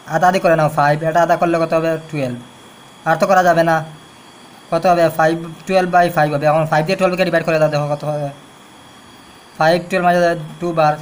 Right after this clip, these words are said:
তো যা হতে হবে টেন হবে। তারপরে কত? টু থাকবে। এখানে দেবো point দেবো, এখানে দেবো কত? জিরো। ফাইভ ফোর যা টোয়েন্টি। আমরা সবাই তো divide জানি করতে। তখন আমরা কত পাবো? এডি কত পাবো?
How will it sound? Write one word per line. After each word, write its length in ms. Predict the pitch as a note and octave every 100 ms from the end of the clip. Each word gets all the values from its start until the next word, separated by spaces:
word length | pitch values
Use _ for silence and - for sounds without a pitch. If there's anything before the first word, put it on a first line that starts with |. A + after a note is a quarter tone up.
| -
তো 80 | F3
যা 100 | E3+ D#3
হতে 180 | D#3+
হবে 200 | E3 D#3+
টেন 280 | D#3 E3 D#3+
হবে। 280 | D3 C#3+ C#3+ C#3+ - -
তারপরে 240 | D#3 D3+ E3+
কত? 160 | E3 E3 D#3+
টু 80 | E3+
থাকবে। 380 | D#3+ D3 D3 C#3+ C#3+ - - -
এখানে 200 | D3+ E3
দেবো 240 | E3+ E3+ E3+
point 240 | F3 E3+ E3
দেবো, 140 | D#3+
এখানে 220 | D#3 D#3+
দেবো 160 | D#3+ D#3
কত? 160 | D#3 D3+
জিরো। 340 | C#3+ C#3+ C3+ - - - -
ফাইভ 180 | D3+ D3+ D3+
ফোর 180 | E3
যা 200 | D#3+ E3+ D#3+ - - - -
টোয়েন্টি। 380 | D3+ C3+ A#2+ A#2+ - - - - - - - -
আমরা 200 | D#3 D#3+
সবাই 220 | D#3 F3+
তো 80 | F3+
divide 280 | E3 D#3 D#3+
জানি 180 | D#3+ D#3
করতে। 260 | D3+ C#3 D3 D3 - - -
তখন 140 | D#3+
আমরা 180 | E3 F3
কত 160 | F3+ F3+
পাবো? 280 | F3+ D#3 D#3+
এডি 360 | D#3 D#3+ F3 F3+
কত 160 | F3
পাবো? 340 | F3 E3 E3